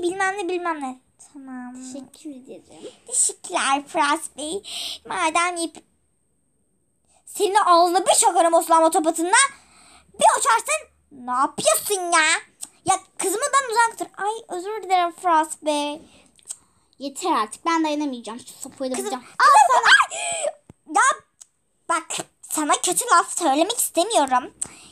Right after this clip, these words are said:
Speaker 1: Yürü. Yürü, geçin. Evet Fırat Bey, lütfen oturun. Size şöyle bir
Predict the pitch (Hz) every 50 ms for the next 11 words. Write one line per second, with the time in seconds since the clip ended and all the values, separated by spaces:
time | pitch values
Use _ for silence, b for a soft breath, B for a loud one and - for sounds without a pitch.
0 | B B - 508 539 508 - _ _ _ _ _ _ _ _ _ _ _ _ 320
1 | 311 294 294 294 294 302 302 - 294 294 _ _ _ _ _ _ _ _ _ _
2 | _ _ - - - 381 - - - 330 294 285 285 - - 294 294 285 302 302
3 | - 320 302 285 277 285 - - 311 247 226 214 233 285 403 427 - - - 254
4 | 277 - - 262 240 240 254 -